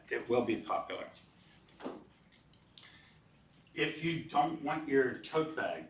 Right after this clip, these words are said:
someone hold up a tote bag so that someone, yeah. If you don't want these, bring them back to the registration desk. We will give them to the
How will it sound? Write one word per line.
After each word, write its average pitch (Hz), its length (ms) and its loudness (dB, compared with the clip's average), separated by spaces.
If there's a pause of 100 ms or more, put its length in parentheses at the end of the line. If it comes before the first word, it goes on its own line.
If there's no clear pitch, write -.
(140)
someone 135 320 -2
hold 123 220 -6
up 120 140 -6
a - 100 -12
tote 123 220 -6
bag 127 280 0
so - 200 -14
that 107 220 -8 (380)
someone, 107 300 -2 (200)
yeah. 110 180 -2 (300)
If 127 80 -2
you 131 60 6
don't 170 220 6
want 165 220 6
these, 175 420 2 (800)
bring 160 180 4
them 156 120 -2
back 147 240 4
to 139 60 -12
the 139 80 -2
registration 139 680 0
desk. - 340 -6
We 123 140 0
will 113 160 0
give 127 220 0
them 131 240 4
to 131 220 -4
the 113 280 -2